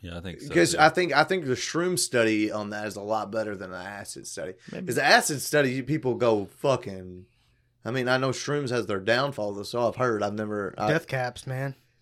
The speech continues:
Speaker 2: Yeah, but I mean, I feel like sh-, I feel like that's from the earth. Is it?
Speaker 1: Yeah, it's
Speaker 2: Is it?
Speaker 1: all, all
Speaker 2: It's
Speaker 1: natural,
Speaker 2: all natural.
Speaker 1: organic.
Speaker 2: Acid's
Speaker 4: From the
Speaker 2: not,
Speaker 4: poop?
Speaker 2: right?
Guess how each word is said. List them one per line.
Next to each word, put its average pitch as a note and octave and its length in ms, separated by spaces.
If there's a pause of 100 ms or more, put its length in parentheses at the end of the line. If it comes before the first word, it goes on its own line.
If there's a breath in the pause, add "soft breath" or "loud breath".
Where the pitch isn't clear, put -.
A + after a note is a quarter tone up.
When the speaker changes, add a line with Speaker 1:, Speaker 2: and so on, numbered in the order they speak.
(400)
Speaker 2:
Yeah, D3 320
but A#2+ 160
I B2+ 120
mean, A#2+ 380 (220 soft breath)
I B2 100
feel F3 200
like C3+ 220
sh-, - 160
I C#3 100
feel F3 180
like C#3+ 320
that's C3 220
from D3+ 240
the B2+ 120
earth. C#3 460 (400)
Is A#2 140
it? A#2 160 (240)
Speaker 1:
Yeah, C3+ 180 (100)
it's C3+ 120
Speaker 2:
Is C3 60
it? D3 80
Speaker 1:
all, F#2+ 160
all G#2+ 120
Speaker 2:
It's G#2 80
Speaker 1:
natural, G#2+ 500
Speaker 2:
all B2+ 140
natural. C3 300
Speaker 1:
organic. G#2+ 120
Speaker 2:
Acid's F3 300
Speaker 4:
From F3 100
the D#3 60
Speaker 2:
not, B2+ 100
Speaker 4:
poop? F3+ 220
Speaker 2:
right? G#2 240